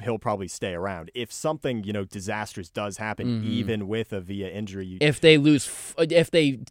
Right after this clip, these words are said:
Speaker 2: come in, like, tenth place in the
Speaker 1: I
Speaker 2: conference,
Speaker 1: think
Speaker 2: or they
Speaker 1: he's
Speaker 2: lose, like,
Speaker 1: as
Speaker 2: five nil on the three six game or something like
Speaker 1: I
Speaker 2: that.
Speaker 1: think his, his job would definitely potentially be in danger at that point. And then if they did, you know, come to the knockout round and lose there, even then, I think, you know,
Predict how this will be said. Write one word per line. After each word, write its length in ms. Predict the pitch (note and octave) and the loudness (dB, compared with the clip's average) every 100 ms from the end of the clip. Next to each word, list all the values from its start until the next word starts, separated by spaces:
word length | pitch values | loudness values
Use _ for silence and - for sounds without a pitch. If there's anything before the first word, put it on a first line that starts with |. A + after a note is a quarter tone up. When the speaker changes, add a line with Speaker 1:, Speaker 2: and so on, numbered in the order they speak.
| - | -4
Speaker 2:
come 160 | F3+ | -2
in, 40 | D3+ | -2
like, 160 | C#3 - | -4 -6
tenth 300 | F3 D#3+ - | -6 -4 -2
place 240 | D#3+ D3 | -2 -2
in 60 | D3+ | -4
the 60 | |
Speaker 1:
I 20 | |
Speaker 2:
conference, 380 | C#3+ C#3+ C3+ D3 | -2 0 2 2
Speaker 1:
think 80 | D#3 | 2
Speaker 2:
or 40 | |
they 80 | D3+ D#3 | 4 6
Speaker 1:
he's 60 | |
Speaker 2:
lose, 180 | E3 C3+ | 6 4
like, 100 | D3 | 0
Speaker 1:
as 180 | A#2 G2+ | -2 0
Speaker 2:
five 360 | E3 D#3+ D3+ C#3 | 4 6 4 2
nil 260 | C#3 C3 | 2 2
on 120 | A2+ | 2
the 80 | A2+ | -2
three 200 | - B2+ | -2 -2
six 300 | A2 A#2+ - | -2 -4 -4
game 240 | A2 G2 G2 | -4 -2 -4
or 60 | |
something 360 | - G2 F2+ D2+ | -4 -6 -6 -6
like 140 | G#2 | -4
Speaker 1:
I 60 | A#2 | -4
Speaker 2:
that. 120 | D3+ | -2
Speaker 1:
think 280 | C#3+ C3+ A2 | -2 -4 -6
his, 400 | - A#2 B2 A2+ G2+ - - | -10 -4 -2 -2 -10 -16 -12
his 240 | B2+ B2 G#2+ | -8 -6 -4
job 240 | B2 G#2+ | -2 -2
would 140 | G#2 G2+ | -4 -4
definitely 500 | G#2+ A2+ G2+ F#2+ E2+ _ | -4 -4 -8 -8 -12 _
potentially 520 | - - A2+ G#2+ G#2 | -12 -6 -6 -4 -8
be 180 | F#2+ G#2+ | -4 -4
in 80 | F#2 | -4
danger 360 | G2+ G2+ F#2+ F2+ | -4 -6 -6 -8
at 100 | G#2+ | -6
that 260 | G#2 G2+ | -6 -6
point. 320 | - F#2 E2+ - | -8 -10 -10 -10
And 180 | G#2 | -6
then 200 | G2+ G2 | -6 -6
if 100 | G2 - | -8 -6
they 140 | G2+ | -6
did, 300 | F2+ G#2+ G2 | -4 -4 -4
you 60 | G2+ | -4
know, 120 | F#2+ | -6
come 160 | A2 | -4
to 80 | G#2+ | -6
the 60 | F#2+ | -4
knockout 440 | G2 F#2+ G#2 F2+ | -6 -6 -6 -6
round 300 | F#2+ F#2 F#2 | -8 -10 -12
and 100 | F2+ | -12
lose 440 | F2 G#2+ G#2+ G2 F2+ | -10 -6 -6 -8 -8
there, 480 | F#2+ A#2+ G#2+ F#2 | -6 -4 -6 -6
even 300 | G2+ G#2+ G2 | -8 -8 -8
then, 220 | F2+ C3 A#2+ | -6 -6 -6
I 140 | G2 | -8
think, 320 | - F#2 F2+ | -10 -12 -10
you 60 | F2+ | -10
know, 240 | F2+ E2+ | -10 -10